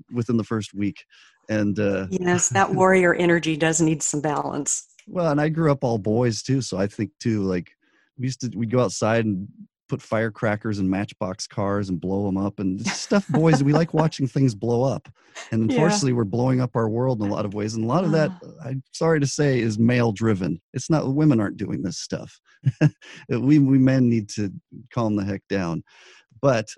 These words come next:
Speaker 1: again, off topic, you talk about a, a little bit ago though, about we go through life, and I think you used the term nicks and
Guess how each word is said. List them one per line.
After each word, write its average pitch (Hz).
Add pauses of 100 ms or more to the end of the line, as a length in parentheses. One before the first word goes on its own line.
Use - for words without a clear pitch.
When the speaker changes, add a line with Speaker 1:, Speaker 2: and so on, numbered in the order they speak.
Speaker 1:
again, 120
off 123
topic, 113 (240)
you 135
talk 180
about 151 (340)
a, 131
a -
little 143
bit 143
ago 113
though, 104 (120)
about 101
we 107
go 131
through 127
life, 120
and 107
I -
think 127
you 117
used 104
the -
term 101
nicks 110
and 92